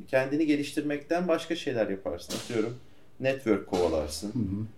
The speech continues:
Speaker 1: bilmem ne kasarsın, her yerde duyar kasarsın da işte sana daha takipçi gelir falan.
Speaker 2: Ama sahnede, asıl olan sahne olduğu için en sonunda.
Speaker 1: Yani evet, çok
Speaker 2: Biraz
Speaker 1: iyi bir
Speaker 2: fo-
Speaker 1: performansçı olmazsın. Ben böyle
Speaker 2: Evet.
Speaker 1: çok mesela sihirbaz izliyorum şey,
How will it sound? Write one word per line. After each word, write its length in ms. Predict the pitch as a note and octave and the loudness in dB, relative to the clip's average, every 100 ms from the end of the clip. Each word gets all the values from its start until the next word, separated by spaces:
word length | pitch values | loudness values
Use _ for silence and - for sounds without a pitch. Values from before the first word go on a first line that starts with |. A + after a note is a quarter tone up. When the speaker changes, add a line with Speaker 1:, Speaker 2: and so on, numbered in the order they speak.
| - | -6
Speaker 1:
bilmem 380 | B2+ B2+ B2 B2+ | -2 2 2 2
ne 120 | B2+ | 0
kasarsın, 600 | A#2+ A2 E2 D#2+ - G2+ | -2 0 0 0 -4 -2
her 180 | A2 A2+ | 2 4
yerde 380 | A2+ G#2+ A2+ A2 | 6 6 4 0
duyar 320 | A2+ A2+ A2+ | 4 4 4
kasarsın 540 | G#2 F#2 G2+ - B2+ | -4 0 0 0 0
da 60 | A#2 | 2
işte 260 | A2 - G2+ | 0 -4 -4
sana 340 | G2+ G#2 G#2 | 0 0 4
daha 320 | G#2 G2+ G2+ | 8 8 6
takipçi 540 | - F2+ - - - E2+ | 4 2 2 -10 -10 -8
gelir 200 | D#2 - | -4 -4
falan. 240 | - F3 | 0 2
Speaker 2:
Ama 120 | B3+ | 4
sahnede, 720 | C#4+ B3 D3+ A#2+ G3 A#3 - - - - - | 6 6 6 4 4 4 2 -6 -12 -10 6
asıl 260 | E3 D#3+ - | 12 12 12
olan 100 | F#3 | 10
sahne 320 | E3 D#3 E3+ | 8 6 6
olduğu 240 | D#3+ D#3 | 8 12
için 220 | D#3 - A2 | 12 10 2
en 60 | |
sonunda. 480 | G#2 A2 G2+ A#2+ F3 | -2 -2 -4 -4 0
Speaker 1:
Yani 240 | D#3+ F#3 F#3+ | 6 8 10
evet, 240 | F#3 - | 10 8
çok 80 | C#3+ | 8
Speaker 2:
Biraz 160 | C#3+ G3 | 8 8
Speaker 1:
iyi 120 | F#3 | 8
bir 60 | |
Speaker 2:
fo- 60 | - | 10
Speaker 1:
performansçı 760 | F#3 F3 F3+ D#3+ D3 C#3+ - F#3 | 10 10 8 4 6 2 4 4
olmazsın. 540 | F3 D#3+ - - G2 | 6 0 -2 -4 0
Ben 220 | B2+ D3+ | 2 4
böyle 180 | D#3+ D3+ | 6 4
Speaker 2:
Evet. 160 | G#2+ - | 4 -2
Speaker 1:
çok 280 | F#3 F#3+ C3 | 0 0 0
mesela 280 | B2 D#3 | 0 0
sihirbaz 580 | D3+ D#3+ D#3+ D#3 D#3+ C3+ | 0 2 4 4 2 0
izliyorum 360 | A#2+ G#2+ G2 G2 | -2 -2 -2 -6
şey, 280 | - A#2 | -8 -8